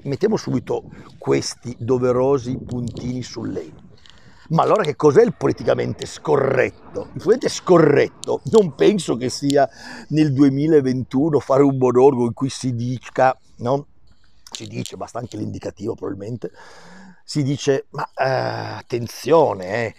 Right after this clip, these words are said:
se qualcuno utilizza le parole negro, frocio o ebreo, la miglior soluzione è usare l'ironia e dunque utilizzare quelle parole contro chi te le ha dette, mettere in luce,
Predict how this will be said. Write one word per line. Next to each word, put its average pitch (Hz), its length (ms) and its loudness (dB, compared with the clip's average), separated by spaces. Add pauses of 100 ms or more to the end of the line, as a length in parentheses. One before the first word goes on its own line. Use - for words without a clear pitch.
(280)
se - 480 -4
qualcuno 139 640 -4
utilizza 113 520 -4
le 104 160 -6
parole 120 560 0
negro, 104 720 -4
frocio 110 840 -6
o 110 200 -2
ebreo, 104 720 -4 (420)
la - 140 -4
miglior 151 240 -2
soluzione 143 1000 0
è 131 80 -8 (580)
usare 160 400 0
l'ironia 131 920 -2
e 139 300 0
dunque 170 680 0
utilizzare 139 920 -2
quelle 131 340 0
parole 147 520 -2
contro 170 440 -2
chi - 200 -8
te 143 120 -4
le 120 80 0
ha 110 40 -2
dette, 135 320 -4
mettere 135 400 -4
in 131 140 -2
luce, 156 600 -2